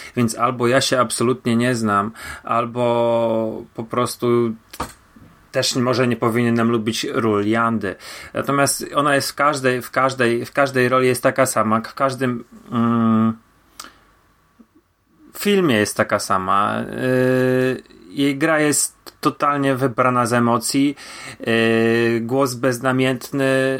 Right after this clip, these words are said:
żadnego w scenach takich, wiecie, bardziej, mm, wymagających zagrania z mężczyzną, tam nie ma żadnej,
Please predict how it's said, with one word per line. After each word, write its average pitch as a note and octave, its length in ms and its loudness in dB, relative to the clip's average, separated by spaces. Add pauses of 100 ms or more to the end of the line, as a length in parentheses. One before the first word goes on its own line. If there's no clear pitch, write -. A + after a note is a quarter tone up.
(120)
żadnego C3 1000 0 (920)
w - 80 -10
scenach D#3 500 0
takich, C3+ 340 0
wiecie, A#2+ 260 2
bardziej, A#2+ 540 2 (540)
mm, A#2 920 0 (720)
wymagających C#3 840 0
zagrania B2+ 680 2
z A2 120 -4
mężczyzną, B2+ 640 0
tam C3+ 200 0
nie C3+ 80 2
ma C3 120 0
żadnej, A#2+ 460 0